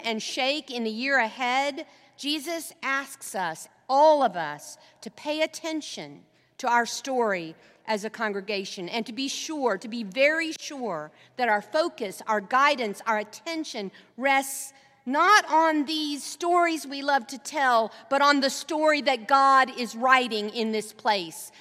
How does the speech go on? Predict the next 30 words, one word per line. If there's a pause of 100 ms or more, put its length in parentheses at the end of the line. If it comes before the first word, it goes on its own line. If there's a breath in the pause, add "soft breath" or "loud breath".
(100)
the
story
that
isn't
finished
yet, (160 loud breath)
the
story
that's
just
beginning. (220 loud breath)
That's
the
story
that
heals. (220 loud breath)
That's
the
story
that
matters. (460 soft breath)
And
that's
the
story
that
will
call
us
forward